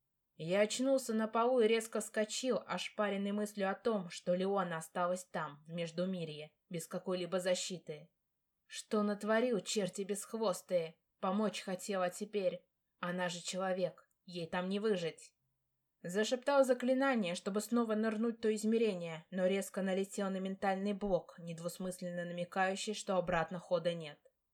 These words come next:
Что не так? Мысли заметались.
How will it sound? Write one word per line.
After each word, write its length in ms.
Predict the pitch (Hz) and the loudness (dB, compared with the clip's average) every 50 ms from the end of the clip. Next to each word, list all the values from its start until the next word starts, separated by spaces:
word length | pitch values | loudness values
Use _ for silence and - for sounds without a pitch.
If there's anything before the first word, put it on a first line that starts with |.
| _ _ _ _ _ _ _ _ | _ _ _ _ _ _ _ _
Что 300 | - - - - 180 180 | -18 -14 -4 0 0 0
не 120 | 180 175 | 2 0
так? 400 | 170 - 170 147 - - - - _ _ _ _ _ _ _ | -2 -4 -6 -8 -8 -12 -20 -20 _ _ _ _ _ _ _
Мысли 420 | 180 175 180 185 175 175 - 185 165 | -6 -2 -2 -2 -2 -2 -4 -6 -6
заметались. 800 | 160 175 175 180 175 - 180 160 151 147 151 - - - - | -4 -4 -4 -4 -2 -2 0 -2 -2 -2 -8 -14 -16 -18 -20